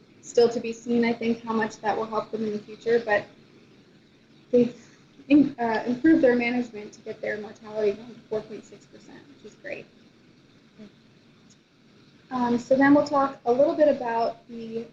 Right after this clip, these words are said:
morbidity and mortality after the Fontan. So this is what you would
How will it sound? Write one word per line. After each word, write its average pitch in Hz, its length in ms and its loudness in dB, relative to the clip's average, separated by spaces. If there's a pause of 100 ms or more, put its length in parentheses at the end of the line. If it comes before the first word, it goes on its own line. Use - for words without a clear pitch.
(120)
morbidity 240 500 2
and 233 100 0
mortality 220 680 -4
after 220 640 -2
the 220 60 -14
Fontan. 220 640 -16
So 220 120 -10
this 233 200 -12
is 247 140 -16
what 214 260 2 (160)
you 233 140 -10
would 208 140 -8